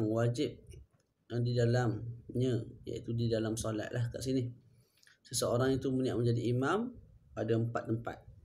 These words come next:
Ha, tu. Ha, ketika mana takbiratul ihram,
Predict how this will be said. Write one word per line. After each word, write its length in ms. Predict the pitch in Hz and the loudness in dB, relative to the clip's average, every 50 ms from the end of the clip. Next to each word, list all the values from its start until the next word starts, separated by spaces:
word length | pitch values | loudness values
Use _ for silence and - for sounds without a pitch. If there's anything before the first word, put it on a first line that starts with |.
| - - _ _ - _ _ _ _ _ _ _ _ _ _ _ _ _ _ _ _ - _ - - | -18 -18 _ _ -20 _ _ _ _ _ _ _ _ _ _ _ _ _ _ _ _ -20 _ -20 -18
Ha, 80 | - - 92 87 85 90 90 90 82 78 - | -14 -12 -10 -8 -8 -10 -10 -10 -12 -12 -12
tu. 160 | - - - - - - - - _ _ _ _ _ _ _ _ _ _ - - - - - - - - - - _ - - - - - - - - | -10 -12 -12 -12 -12 -20 -20 -20 _ _ _ _ _ _ _ _ _ _ -18 -16 -16 -16 -16 -18 -20 -20 -20 -20 _ -20 -20 -18 -16 -16 -14 -12 -12
Ha, 80 | 50 - - | -10 -8 -8
ketika 320 | - - - 117 120 117 113 | -8 -8 -8 -6 -4 0 0
mana 240 | 117 117 107 98 - - - - - _ - - - - - | 2 2 0 -2 -6 -10 -20 -20 -20 _ -20 -20 -20 -16 -10
takbiratul 480 | - - - - 123 117 113 120 117 | -10 -10 -6 -2 -2 0 -2 -2 -6
ihram, 400 | - 113 123 120 135 147 139 127 | -8 -6 -2 0 0 0 0 -2